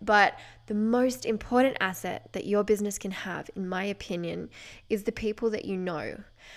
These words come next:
And the thing about starting a business in a new country is that quite often you probably don't know anyone.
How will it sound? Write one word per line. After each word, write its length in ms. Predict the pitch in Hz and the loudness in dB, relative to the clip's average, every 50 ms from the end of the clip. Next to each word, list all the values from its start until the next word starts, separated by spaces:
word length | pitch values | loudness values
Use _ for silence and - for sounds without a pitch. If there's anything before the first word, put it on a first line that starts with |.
| - - - - | -20 -20 -10 -4
And 120 | - 208 | -2 -2
the 60 | 214 208 | -2 0
thing 240 | - 269 285 320 | 0 0 0 2
about 260 | 330 302 294 269 - - | 2 0 0 -2 -2 -2
starting 380 | - 233 214 208 202 196 196 | 0 0 2 2 0 0 -4
a 20 | 190 | -4
business 420 | 175 190 185 180 190 185 175 - | -6 -8 -8 -8 -8 -10 -10 -10
in 160 | - - 180 | -8 -8 -8
a 60 | 180 | -6
new 160 | 175 180 175 175 | -6 -8 -8 -10
country 680 | - - 262 269 277 - - 202 180 175 170 165 - - | -4 -2 -2 -2 -2 -2 -4 -4 -4 -4 -4 -6 -6 -4
is 220 | 185 185 175 175 | -4 -4 -4 -6
that 240 | - - 180 - - | -6 -4 -4 -4 -6
quite 260 | - - 233 269 - | -6 -4 -4 -2 0
often 480 | - 214 208 - - 185 180 175 175 - | -2 -2 -4 -4 -6 -6 -6 -6 -8 -8
you 140 | - 214 214 | -8 -8 -8
probably 440 | - - 233 233 269 262 254 220 202 | -4 -4 -2 -2 -2 -2 -2 -2 -2
don't 300 | 180 185 180 180 - - | -2 -2 -4 -4 -4 -4
know 280 | 175 175 170 165 - - _ - | -4 -4 -4 -4 -6 -8 _ 0
anyone. 640 | 226 240 247 226 196 - 135 131 90 - - 196 | 0 2 4 2 2 0 -2 -6 -8 -10 -12 -14